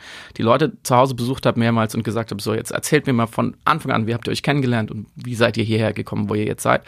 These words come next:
Es waren, äh, tolle Gespräche. Ähm, es kommt nicht so oft vor, glaub ich, dass einem fremde Menschen so total aufmachen, ähm, und sich auch währenddessen gegenseitig so zum ersten Mal ihre Geschichte erzählen, weil man setzt sich ja jetzt nicht mit,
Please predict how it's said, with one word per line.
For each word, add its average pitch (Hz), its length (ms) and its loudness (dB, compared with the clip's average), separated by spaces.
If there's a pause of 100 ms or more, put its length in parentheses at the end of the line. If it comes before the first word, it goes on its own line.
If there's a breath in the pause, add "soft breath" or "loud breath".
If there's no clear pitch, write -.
(400 loud breath)
Es - 80 -8
waren, 117 280 6
äh, 110 240 2
tolle 160 320 2
Gespräche. 143 680 0 (200)
Ähm, 117 380 0
es - 100 -8
kommt 143 200 -2
nicht 139 120 4
so 123 120 2
oft - 160 -2
vor, 127 200 4
glaub 123 180 4
ich, 117 80 -2
dass - 180 -8
einem 113 240 2
fremde 131 360 0
Menschen 120 380 2
so 107 120 -2
total - 500 -2
aufmachen, - 560 0 (520 loud breath)
ähm, 117 240 2
und 131 140 0
sich 151 200 2
auch - 160 0 (300)
währenddessen 147 600 2
gegenseitig 135 640 4
so 120 100 0
zum 117 180 -6
ersten 143 260 0
Mal 123 80 0
ihre 117 180 2
Geschichte 123 360 -2
erzählen, 107 300 -2
weil 110 80 2
man 110 220 0
setzt - 260 0
sich 123 100 -4
ja 127 80 4
jetzt 120 160 2
nicht 151 180 0
mit, - 220 -2